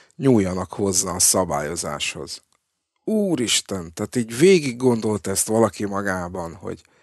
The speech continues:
hogy ezek mennyire másképp gondolkodnak, mint, mint nálunk. Tehát, hogy nézzük meg, oké, mi nagyjából gyanítjuk egyébként a, a vizsgálatok, ö,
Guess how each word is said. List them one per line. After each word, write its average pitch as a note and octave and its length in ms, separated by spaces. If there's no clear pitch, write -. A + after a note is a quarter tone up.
hogy - 120
ezek G#3+ 280
mennyire D3 480
másképp G#2 540
gondolkodnak, G2 920
mint, G#2 480
mint G2 500
nálunk. F2 680
Tehát, D#3+ 200
hogy - 240
nézzük A2+ 720
meg, D#3 560
oké, A2+ 560
mi F3 220
nagyjából A#2+ 680
gyanítjuk G#2+ 680
egyébként F2+ 720
a, D#2 320
a E2 420
vizsgálatok, F#2 1000
ö, F2+ 260